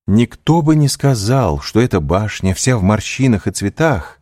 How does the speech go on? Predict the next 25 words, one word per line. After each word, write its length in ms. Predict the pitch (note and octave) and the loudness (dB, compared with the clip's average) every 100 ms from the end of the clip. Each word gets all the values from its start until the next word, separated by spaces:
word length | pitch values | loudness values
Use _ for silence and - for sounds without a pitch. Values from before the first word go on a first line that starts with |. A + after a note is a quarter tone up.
| _ | _
словно 520 | - A2 C3 A2 A2+ | -8 0 0 2 2
бабушка, 640 | F#2 G2+ C#3 D#2+ D2+ - - | 2 0 -2 -2 -6 -8 -6
которую 400 | - G#2 F#2 D#2+ | -2 0 0 0
пришли 340 | G2 - G2+ | -4 -2 -2
поздравить 540 | F2+ F2 G2 F2 D2 | -2 -2 0 0 -2
внуки, 500 | E2 D#3+ D3 C3 G2 - _ _ _ _ | 0 0 2 0 0 -4 _ _ _ _
могла 320 | D2+ F#2 C3+ | -2 0 0
бы 140 | A#2 A2+ | 0 -2
поведать 680 | G#2 G2+ B2 A2 G2+ - F2 | -2 -2 -2 -2 -4 -4 -2
немало 440 | F#2 G#2 A2 G#2 | 0 2 0 -4
ужасных 580 | - F2+ G2 - F2 D2 | -4 -4 -4 -4 -6 -4
драм, 460 | D2 G#2 F2 A1+ - _ _ _ _ _ - | -4 -4 -6 -10 -16 _ _ _ _ _ -8
если 260 | C#2+ - | -6 -6
бы 160 | C#2 D#2 | -6 -6
у 60 | F2+ | -4
нее 300 | D2 C#2+ D2+ | -2 -2 -2
нашелся 520 | C#2+ C2+ C#2+ C#2+ - | -2 -4 -6 -8 -8
и 180 | - C3 | -10 -12
голос 640 | G2 E2 F#2+ G2+ - - _ | -10 -6 -6 -8 -12 -18 _
в 80 | |
придачу 500 | - D#2+ C#2 D#2+ - | -8 -8 -6 -6 -8
к 60 | B1+ | -12
тем 240 | - C#2+ | -6 -6
грозным 400 | C#2 D2 C2+ C#2 | -4 -6 -6 -6
ушам, 480 | C2 - G2+ G2+ D#2 | -6 -6 -6 -4 -6